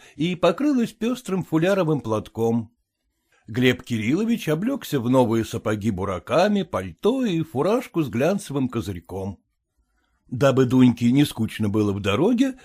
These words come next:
он захватил кедровых орехов и карамелек. Дунька грызла орехи, как белка. Глеб Кириллович шел с ней рядом и восторгался ею. "Дунечка,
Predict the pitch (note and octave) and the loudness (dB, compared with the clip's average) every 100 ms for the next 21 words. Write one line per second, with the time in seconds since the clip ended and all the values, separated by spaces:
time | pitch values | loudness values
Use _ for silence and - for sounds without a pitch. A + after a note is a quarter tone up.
0 | - - C4+ G#3 D#3+ D3 D#3 D#3 C4 C4+ | -6 0 2 4 2 4 2 4 0 0
1 | D#3 C#3+ A#2+ B2 A2+ - B2+ B3 C#4+ A#3 | 2 2 4 4 2 0 0 0 -2 -4
2 | - G#3 E3 C3+ A#2+ B2+ A#2+ A#2+ - - | -4 -2 0 2 4 4 4 0 -6 -20
3 | _ _ _ _ _ - D3+ C#4 C#4 B3+ | _ _ _ _ _ -2 2 4 4 4
4 | F#3+ F3 C#3+ C#3+ A2+ A#2+ A#2 C3 A#3+ B3+ | 4 6 4 2 2 4 4 4 2 0
5 | G3+ G3+ D3+ D#3+ F#2+ G#2+ A#2+ A#2+ A#2 A2+ | -2 0 4 2 2 0 2 2 0 0
6 | A#2 A#2 A#2 _ _ _ _ _ _ - | 0 0 -6 _ _ _ _ _ _ -10
7 | A2 A#2+ B2+ - A#2+ A#2+ B2 A#2 A#2 A2 | 0 4 4 2 2 4 4 4 2 -2
8 | - A#2+ A#2 - G#2+ G#2+ G2+ D#3+ A#3 G3 | -4 -2 0 -2 -4 -2 0 -2 0 0
9 | F#3+ F3 A#3+ B3 D#3+ D#3+ - A#2+ F#2 G#2+ | 0 0 0 -2 -2 -4 -2 -2 0 0
10 | A2+ G#2 - G#2+ A2 A2 A2 G#2+ G#2+ G2+ | 0 -2 -4 -4 -2 -2 -2 -4 -6 -12
11 | _ _ _ _ _ _ G#3 F#3+ C#4 A#3 | _ _ _ _ _ _ -14 -2 4 6
12 | G#3+ G3+ - - G3+ F3 | 6 4 0 2 4 2